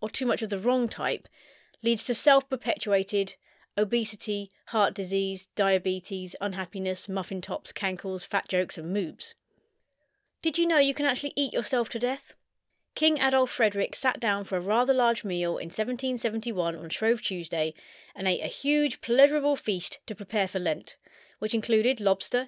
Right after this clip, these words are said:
caviar, kippers, sauerkraut, boiled meats and turnips. <laughs> Who includes turnips on the list? Anyway, digestive problems followed, which killed him. A lesson to us all. And another reason I won't be eating turnips anytime soon. See? Bittersweet.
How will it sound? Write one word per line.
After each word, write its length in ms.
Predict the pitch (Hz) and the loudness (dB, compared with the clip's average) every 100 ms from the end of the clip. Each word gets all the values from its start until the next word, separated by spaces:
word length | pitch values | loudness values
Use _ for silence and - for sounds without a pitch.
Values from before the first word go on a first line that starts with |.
| - | -4
caviar, 540 | 208 180 165 156 208 _ | -4 -2 0 0 -2 _
kippers, 460 | - 208 180 214 - - | -8 -6 -4 -4 -6 -8
sauerkraut, 640 | - 240 170 - 165 - - 214 | 0 0 0 -2 -2 -2 -4 4
boiled 280 | 254 247 185 | 6 6 2
meats 380 | 175 - - - | -4 -6 -10 -10
and 120 | 190 | -8
turnips. 520 | - 208 175 - - - - - - | -4 -4 -4 -8 -14 -16 -20 -2 0
<laughs> 640 | - - - - - - | 0 -2 -18 -18 -18 4
Who 120 | 392 | 8
includes 380 | 392 330 349 - | 8 6 2 2
turnips 380 | 330 349 240 196 | 4 6 6 4
on 100 | 196 | 0
the 80 | 180 | 0
list? 300 | 165 - - - _ | -2 -6 -20 -20 _
Anyway, 360 | 247 214 196 214 - _ _ - | 4 6 6 2 -8 _ _ 0
digestive 420 | 226 262 - 247 | 8 8 6 0
problems 320 | 247 220 214 | 2 0 0
followed, 400 | - 240 190 202 - - | 2 4 6 4 -4 2
which 200 | 226 - | 2 2
killed 280 | - - - | -4 -4 -8
him. 160 | - _ _ _ - | -16 _ _ _ -2
A 60 | |
lesson 260 | 214 208 233 | 0 0 -2
to 120 | 220 | -2
us 100 | 196 | -2
all. 200 | - - - _ _ _ _ | -4 -10 -16 _ _ _ _
And 140 | 202 202 | -4 0
another 320 | 233 285 185 | 2 2 0
reason 320 | 165 160 175 | -2 -6 -4
I 120 | 196 | 0
won't 240 | 208 180 - | 0 0 -4
be 80 | 160 | -10
eating 240 | 156 165 | -10 -12
turnips 360 | 190 160 - 151 | -10 -10 -10 -14
anytime 380 | 143 143 139 | -14 -12 -12
soon. 280 | - - - _ _ _ _ _ _ _ _ | -12 -14 -16 _ _ _ _ _ _ _ _
See? 280 | 190 240 - _ _ | -4 -4 -6 _ _
Bittersweet. 480 | 151 165 - 208 - | -10 -10 -6 -6 -6